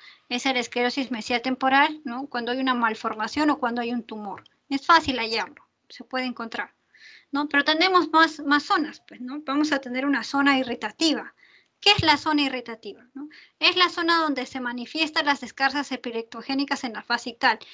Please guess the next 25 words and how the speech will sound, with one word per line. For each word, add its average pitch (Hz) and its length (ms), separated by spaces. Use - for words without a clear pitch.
Quiere 370 240
decir 302 260
que 254 100
cuando 240 220
yo 294 140
le 330 160
haga 302 360
una 285 280
electroencefalograma, 247 1120
la 240 140
zona 320 300
que 302 100
va 277 80
a 277 40
aparecer 269 600
en, 233 840
en 254 160
el 240 120
electroencefalograma 247 960
va 262 80
a - 20
ser 269 160
la 254 140
zona 262 240
irritativa. 226 640